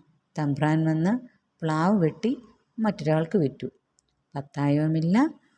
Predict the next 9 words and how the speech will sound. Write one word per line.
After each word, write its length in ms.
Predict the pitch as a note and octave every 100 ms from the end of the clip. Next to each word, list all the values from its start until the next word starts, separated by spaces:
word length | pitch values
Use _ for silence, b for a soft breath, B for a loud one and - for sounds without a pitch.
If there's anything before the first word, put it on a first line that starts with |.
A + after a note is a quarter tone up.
| b -
മോനും 340 | A3 G#3+ G3+ F#3+
പോയി. 360 | F3+ F3 F3 F3 F3 - _ -
ഇനിയും 320 | A#3+ A#3 A#3 -
അടുത്ത 280 | D#3+ D3 -
കഥയിലേക്ക് 520 | G#3+ E3 D#3+ D#3+ E3
കടക്കാം. 440 | F3 C3 - C#3+ - _ _ _ _ _ _ _ _ B3+
എൺപതിലെ 760 | A3+ A#3+ A#3+ F3 D3 D#3 D#3+ F#3+
യുവത്വം. 540 | F3 C#3 C#3+ - C#3 C#3 - _ _ _ _ _ _ b b b -
വൈ 220 | F#3+ F#3+